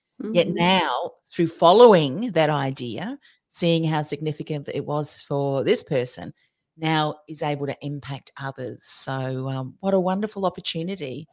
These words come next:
Speaker 1: that may
Speaker 2: Mm-hmm.
Speaker 1: have got, you know, gotten missed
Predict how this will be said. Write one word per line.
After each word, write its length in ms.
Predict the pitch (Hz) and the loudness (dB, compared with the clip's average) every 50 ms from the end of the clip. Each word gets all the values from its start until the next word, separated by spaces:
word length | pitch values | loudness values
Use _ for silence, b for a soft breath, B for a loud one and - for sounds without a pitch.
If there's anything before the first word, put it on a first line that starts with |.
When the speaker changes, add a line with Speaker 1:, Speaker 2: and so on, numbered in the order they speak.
| _ _ _ _ _ _ _ _ _ _ - | _ _ _ _ _ _ _ _ _ _ 4
Speaker 1:
that 180 | 190 175 151 | 4 6 6
may 340 | 180 180 185 185 202 226 233 | 6 6 6 8 8 8 6
Speaker 2:
Mm-hmm. 120 | 208 196 | 6 8
Speaker 1:
have 140 | 214 202 180 - - - | 6 6 6 4 2 4
got, 340 | 175 170 170 165 - - - | 6 8 8 6 4 2 -2
you 100 | 175 170 | -2 0
know, 120 | 165 165 | 0 0
gotten 340 | 156 175 165 - 170 165 160 | 4 2 2 2 2 -4 -2
missed 560 | 160 165 202 302 349 - - - - - - | 0 0 0 0 -2 -4 -8 -10 -12 -12 -14